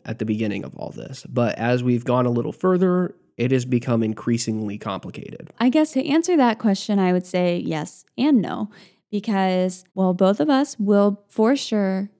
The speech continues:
Speaker 2: be at home with the baby for six weeks.
Speaker 1: I'm very fortunate that my employer gives me six weeks guaranteed from the time that we bring our kid home. I'm guaranteed those six weeks.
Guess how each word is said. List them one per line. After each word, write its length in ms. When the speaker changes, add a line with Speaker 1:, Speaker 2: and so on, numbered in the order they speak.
Speaker 2:
be 420
at 200
home 320
with 160
the 80
baby 580
for 160
six 420
weeks. 440
Speaker 1:
I'm 140
very 220
fortunate 720
that 260
my 340
employer 1040
gives 340
me 400
six 400
weeks 380
guaranteed 880
from 200
the 100
time 360
that 140
we 160
bring 400
our 160
kid 240
home. 360
I'm 300
guaranteed 640
those 260
six 320
weeks. 380